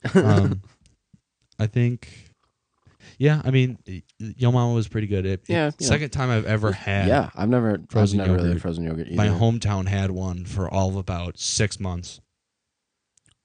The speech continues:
Speaker 2: and then it closed.
Speaker 1: That's
Speaker 2: It
Speaker 1: funny.
Speaker 2: was, it was like a pizza ranch too.
Speaker 1: What?
Speaker 2: You get cus-, you can get custom pizzas, and they had a frozen yogurt bar.
Speaker 1: That's kinda nuts. And that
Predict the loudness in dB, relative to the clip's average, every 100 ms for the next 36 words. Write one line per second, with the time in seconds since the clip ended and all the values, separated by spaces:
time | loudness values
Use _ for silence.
0 | _ _ _ -6 -6 -12 -16 -18 -10 -10
1 | -4 -2 0 -2 -6 -6 -6 -6 -4 -4
2 | -4 -8 -8 -10 -6 -6 -8 -16 _ _
3 | _ -16 -2 2 2 2 2 0 0 0
4 | 0 2 -2 -2 -4 -2 -4 -2 -4 -4
5 | -6 -6 -10 -6 -2 -2 -4 -6 -8 -8
6 | -8 -6 -6 -6 -8 -10 -12 -12 -14 -4
7 | -4 -4 -10 -2 0 2 2 2 0 -2
8 | -4 -6